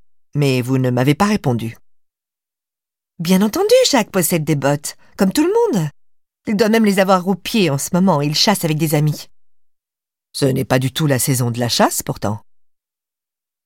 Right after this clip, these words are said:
La réponse de l'institutrice est sèche et précise. Le propriétaire du coteau au-dessus du sentier de l'Astragale,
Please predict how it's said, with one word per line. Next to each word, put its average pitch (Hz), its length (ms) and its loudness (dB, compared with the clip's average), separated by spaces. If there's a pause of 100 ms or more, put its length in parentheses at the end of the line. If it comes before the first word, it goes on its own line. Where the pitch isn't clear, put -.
(140)
La 175 100 0
réponse 214 380 -2
de 160 80 2
l'institutrice 156 800 -4
est 147 80 0
sèche - 500 -4
et 139 60 0
précise. - 720 -4 (1000)
Le 240 100 6
propriétaire 190 760 -2
du 147 140 -2
coteau 196 440 -4
au-dessus 185 480 0
du 156 80 0
sentier 156 340 0
de 139 100 0
l'Astragale, 143 640 0